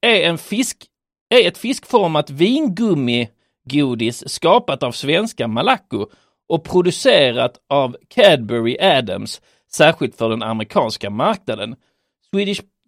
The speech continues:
Fish produceras i flera olika färger och smaker, varav den röda är den vanligaste. På varje bit står ordet Swedish. Så det är alltså en Malaco-produkt då, eh,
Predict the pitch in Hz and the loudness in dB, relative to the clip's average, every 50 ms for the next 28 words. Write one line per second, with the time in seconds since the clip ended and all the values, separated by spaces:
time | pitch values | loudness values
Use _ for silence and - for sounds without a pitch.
0 | _ - 247 208 - - - - 160 160 151 - 233 - 160 143 135 - - - | _ -2 0 0 -2 -2 -4 -4 -4 -4 -2 0 0 0 0 0 -2 -4 -4 0
1 | 180 202 185 151 160 170 170 147 135 - - 156 151 165 170 170 127 110 113 - | 2 2 2 2 2 0 0 -2 -4 -2 2 4 4 6 6 4 2 0 -2 -6
2 | - 104 - - - 131 123 143 147 - - 101 95 95 - _ _ _ _ _ | -8 -10 -10 -8 -4 -2 -2 -2 -2 -2 -6 -8 -8 -8 -12 _ _ _ _ _
3 | _ - 131 127 120 113 120 135 113 101 104 117 127 143 175 143 117 104 - 92 | _ 0 0 2 2 0 0 0 0 0 0 2 4 4 4 2 0 -4 -4 -6
4 | 98 98 95 95 113 135 180 202 165 104 107 - - 95 80 - _ - 131 120 | -8 -8 -2 0 0 0 0 0 -2 -4 -6 -6 -10 -14 -14 -14 _ -8 -2 4
5 | 151 151 170 160 139 113 123 208 233 226 - - - - 226 202 156 147 - 131 | 6 6 6 6 4 2 2 0 -2 -2 -4 -6 -4 0 2 2 2 2 0 -2
6 | 113 104 101 101 101 - - - - - 147 147 196 240 214 156 113 104 92 92 | -4 -4 -4 -6 -8 -8 -10 -12 -8 -6 -4 0 0 0 0 0 -2 -4 -4 -6
7 | - - - - - - _ _ _ _ _ _ _ _ _ _ _ 170 160 190 | -6 -8 -8 -10 -10 -12 _ _ _ _ _ _ _ _ _ _ _ 2 4 6
8 | 208 175 160 151 147 139 - - 156 147 147 143 - - _ _ _ _ - 151 | 6 6 6 4 4 2 0 -2 -2 -2 -2 -2 -4 -8 _ _ _ _ -2 0
9 | 156 156 156 190 247 240 - - - 139 - - - 151 135 139 143 135 - - | 0 2 2 2 2 2 0 -2 -6 -10 -10 -6 -8 -6 -4 -4 -4 -4 -6 -10
10 | _ - - - - - 156 151 165 151 135 139 127 120 123 123 120 120 120 123 | _ -18 -18 -18 -16 -10 -2 0 2 2 4 2 2 2 4 4 4 4 4 2
11 | 131 | 0